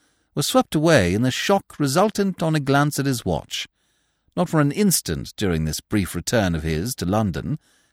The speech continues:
had Freddie Threepwood been unmindful of his father's stern injunction to him to catch the twelve fifty train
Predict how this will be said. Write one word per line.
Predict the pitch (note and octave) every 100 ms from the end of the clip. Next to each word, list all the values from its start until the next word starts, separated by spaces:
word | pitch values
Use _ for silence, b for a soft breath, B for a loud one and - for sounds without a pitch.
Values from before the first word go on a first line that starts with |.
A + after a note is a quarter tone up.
| _
had | - C#3+
Freddie | B3+ C4 A#3+
Threepwood | - E3+ D3 - D#2 D#2
been | B2+ C3+
unmindful | G#3 A3+ D3+ C#3 A#2 - D#2+
of | F#2
his | C3 -
father's | F3+ E3+ E3 D#3+ - _
stern | - - A3 B3
injunction | G#3+ C3+ D3 D3+ - F2+
to | D#2
him | C#2+ B1 C#2 C#3 _ _ _
to | -
catch | - E3+ -
the | B2+
twelve | - A3 A3
fifty | - G3+ - F3
train | - A#2+ D2+ E2